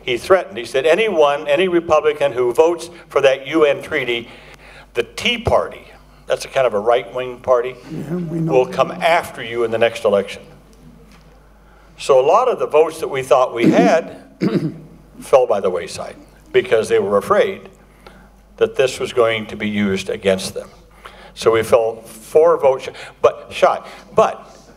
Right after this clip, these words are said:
Speaker 1: the fact is, we got, what, sixty-three votes? So we had a majority. So a majority of people want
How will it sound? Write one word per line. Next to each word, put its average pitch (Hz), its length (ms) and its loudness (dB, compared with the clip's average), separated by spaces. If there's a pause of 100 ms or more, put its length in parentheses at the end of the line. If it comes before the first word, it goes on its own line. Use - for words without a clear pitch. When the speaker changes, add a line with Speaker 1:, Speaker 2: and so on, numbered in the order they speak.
(140)
Speaker 1:
the 127 80 -2
fact 156 360 -2
is, 196 300 0
we 143 160 -4
got, 156 380 0
what, 143 200 0
sixty-three 156 1200 -8
votes? - 580 0 (1600)
So - 140 0
we 165 140 4
had 233 200 2
a 147 60 2
majority. 160 640 0 (560)
So 165 160 4
a 156 40 4
majority 165 580 2
of - 140 -8
people 151 420 0
want 190 440 0